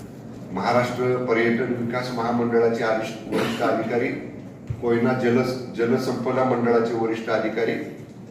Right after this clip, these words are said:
यांनी आम्ही कोयना, अ, नदीपात्रात जो एक्केचाळीस किलोमीटरचं अंतर आहे जलपर्यटनाचं, कोयना नगर पहिला पॉ-, स्पॉट आणि पापर्डे हा एंड स्पॉट,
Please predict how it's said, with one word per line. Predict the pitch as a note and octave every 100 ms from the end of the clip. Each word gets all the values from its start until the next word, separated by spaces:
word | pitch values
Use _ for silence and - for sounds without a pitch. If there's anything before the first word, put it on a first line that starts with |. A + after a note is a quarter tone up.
| A#2
यांनी | A#2+ C3+
आम्ही | B2+ C3 - - - - - -
कोयना, | C3 B2 B2+ D3 D#3 D3+ - - - - - - - - G#2+
अ, | G#2+ G#2+ G#2 G2+ G2 G2+ F#2+ - - - - - A2
नदीपात्रात | B2+ D3 D3+ - C3 B2 - - - - - B2+
जो | C#3 C#3+
एक्केचाळीस | D3 D3+ F#3 F3+ F3 E3+ -
किलोमीटरचं | D#3+ D3+ D3 - C3 D3+ D#3 D#3 - -
अंतर | A#2+ A#2+ C3+
आहे | C3 B2+
जलपर्यटनाचं, | B2 A#2+ A#2+ A2+ A2 G#2 G2+ - -
कोयना | A#2 A#2 A#2
नगर | C3 C3 B2 - - - - - - - - - -
पहिला | A#2 A2+ C3+
पॉ-, | C#3 C#3+ -
स्पॉट | - - D3+ - - - - - -
आणि | G#2+ B2+ D3+
पापर्डे | D#3 C3 - - C3+ C3+ D3+ - - - -
हा | C#3+ D3+ -
एंड | D3+ D#3
स्पॉट, | - D#3